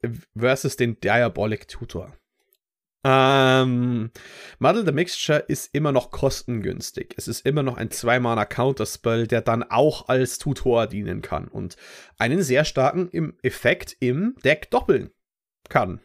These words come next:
Er ist eine zweite Kopie von einer Karte, die man halt vielleicht ausgibt. Der Diabolic Tutor ist eine Sorcery für zwei und schwarz, die dein Bi-,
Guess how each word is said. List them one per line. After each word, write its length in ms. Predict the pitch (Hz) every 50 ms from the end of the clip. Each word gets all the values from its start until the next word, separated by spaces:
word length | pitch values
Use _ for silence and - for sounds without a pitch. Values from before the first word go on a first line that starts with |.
| _ _
Er 160 | - 101 87 76
ist 240 | 120 - - -
eine 160 | 123 117 117 -
zweite 400 | - - - 123 127 - 147 127
Kopie 420 | - 131 - - - - 147 147
von 180 | - - 139 117
einer 200 | 104 110 113 -
Karte, 320 | - 101 104 110 120 117
die 80 | 110 107
man 140 | 113 110
halt 100 | 107 98
vielleicht 320 | - - 107 101 - - -
ausgibt. 480 | 120 120 117 - - 117 - - _ _ - - - - - - - - - - - - _
Der 100 | - 117
Diabolic 560 | - - 139 151 131 - - 170 208 185 -
Tutor 320 | - - 143 147 - 156 135
ist 160 | 123 - -
eine 160 | - 107 107
Sorcery 640 | - - - 143 170 - 170 - 170 156 156 170
für 160 | 165 - 123 -
zwei 340 | - - 104 104 135 -
und 140 | - - -
schwarz, 520 | - - - 82 - - 196 202 - - - - - - _ _ _ _ _ _ _ _ _ _ _ _ _ _
die 380 | - 143 - - 143 151 160
dein 360 | 156 - 139 151 147 139 135 156
Bi-, 260 | - 135 127 160 -